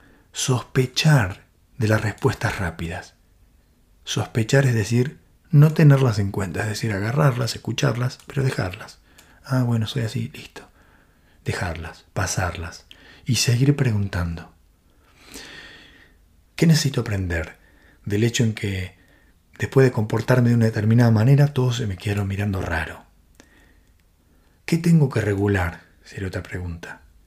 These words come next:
¿Dónde tengo que regularlo?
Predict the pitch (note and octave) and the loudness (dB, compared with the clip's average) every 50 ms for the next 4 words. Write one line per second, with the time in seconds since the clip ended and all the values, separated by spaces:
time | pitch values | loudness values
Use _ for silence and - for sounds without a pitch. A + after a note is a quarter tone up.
0 | _ _ _ _ _ _ _ _ _ _ _ _ _ _ _ _ _ _ _ _ | _ _ _ _ _ _ _ _ _ _ _ _ _ _ _ _ _ _ _ _
1 | _ _ _ _ _ _ - A#2+ B2+ F#3 F#3+ D3 G#2 F#2+ F#2+ F#2+ - G#2+ F#2 F2+ | _ _ _ _ _ _ -2 2 2 4 4 4 2 2 -2 -4 -4 -4 -4 -4
2 | F2 F#2 F2 F2 F2 E2 F2 E2+ E2 D#2+ D#2+ - - - - - - _ | -6 -6 -6 -6 -4 -4 -2 -2 -2 -2 -4 -6 -12 -16 -18 -20 -20 _